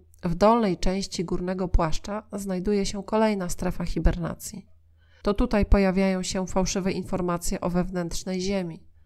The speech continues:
tak jak Agartha i tego typu rzeczy, które przekazują ludzie.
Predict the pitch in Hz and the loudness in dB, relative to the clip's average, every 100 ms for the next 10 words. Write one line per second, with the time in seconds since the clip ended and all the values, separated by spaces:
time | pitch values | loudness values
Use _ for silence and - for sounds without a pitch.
0 | - 175 - 165 - 170 185 185 - 160 | -4 -4 -2 -4 -2 2 4 2 0 -4
1 | - _ - 170 160 165 - 165 175 170 | -6 _ -12 -6 -4 -4 -2 2 4 2
2 | 165 - - 160 165 - - 175 156 165 | -2 -6 -4 -4 0 0 0 -2 -6 -8
3 | 170 185 170 175 | -6 -6 -6 -10